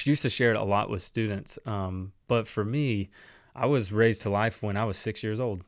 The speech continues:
Um, and that has a lot to do with just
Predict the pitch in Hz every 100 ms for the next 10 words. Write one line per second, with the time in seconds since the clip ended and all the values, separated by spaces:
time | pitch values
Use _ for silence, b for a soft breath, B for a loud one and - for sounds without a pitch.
0 | - 113 104 92 90 90 b b b -
1 | 110 104 95 92 90 - - 104 104 104
2 | 110 104 98 104 - 104 113 104 104 107
3 | - - b b b - 101 - -